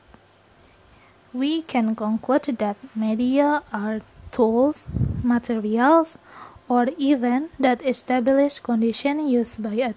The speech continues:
teachers to facilitate the instruction, acquired knowledge,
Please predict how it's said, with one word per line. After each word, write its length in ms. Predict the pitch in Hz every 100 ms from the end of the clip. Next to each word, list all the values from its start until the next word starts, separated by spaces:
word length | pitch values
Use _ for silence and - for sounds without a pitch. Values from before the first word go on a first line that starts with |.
| -
teachers 680 | 302 - - 240 311 - - - - -
to 120 | -
facilitate 840 | 269 339 339 349 320 302 - 269 269 -
the 140 | 262
instruction, 760 | 247 214 - 240 - - 294 339 _ _ - - -
acquired 640 | 240 220 - 247 233 226 214 - - - - -
knowledge, 640 | 247 226 226 320 - -